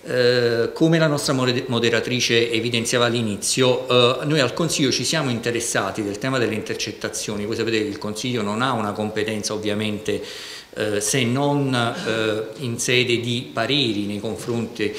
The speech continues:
del, eh, del Parlamento e nei confronti in particolare del Governo.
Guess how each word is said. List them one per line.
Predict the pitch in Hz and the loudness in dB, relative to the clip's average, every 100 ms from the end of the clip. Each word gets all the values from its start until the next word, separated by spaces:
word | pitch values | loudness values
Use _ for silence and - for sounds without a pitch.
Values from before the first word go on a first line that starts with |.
| - - - | -10 -14 0
del, | 113 113 104 | 2 4 4
eh, | 101 - 107 101 98 98 95 - | 2 0 0 0 2 0 -2 -4
del | 110 107 104 - | -2 0 -2 -2
Parlamento | 113 107 110 135 117 - | -4 -2 0 0 0 -2
e | |
nei | 98 101 | -6 -6
confronti | 101 - 107 113 - | -6 -6 -6 -8 -8
in | 104 | -4
particolare | 110 - 107 117 110 | -4 -2 2 4 4
del | 104 | 2
Governo. | 104 120 107 98 120 143 - | 0 2 2 0 -2 -4 -6